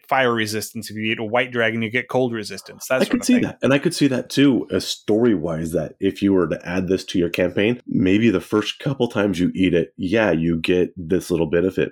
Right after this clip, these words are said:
Speaker 2: But if you made a lifetime of feasting on this dragon or this particular type of meat, maybe it would have a longer, long-term effect. So,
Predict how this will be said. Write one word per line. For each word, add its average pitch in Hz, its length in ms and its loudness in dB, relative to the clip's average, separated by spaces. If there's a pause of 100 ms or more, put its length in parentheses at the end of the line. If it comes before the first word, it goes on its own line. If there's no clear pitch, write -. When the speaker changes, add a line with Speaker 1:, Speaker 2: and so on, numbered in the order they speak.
(160)
Speaker 2:
But 107 300 2
if 82 180 -8
you 82 100 0
made 85 200 2
a 80 60 2
lifetime 82 680 0
of 85 160 -2
feasting 95 640 0
on 82 460 -2
this 90 180 -2
dragon 98 340 2
or 87 60 0
this 80 180 -4
particular 82 380 -4
type 80 220 -2
of 78 100 -2
meat, 110 300 0
maybe 90 400 2
it 82 100 2
would 104 220 2
have 80 340 -6
a 80 160 0
longer, 78 560 0 (360)
long-term 80 800 0
effect. 78 400 -4
So, 78 240 0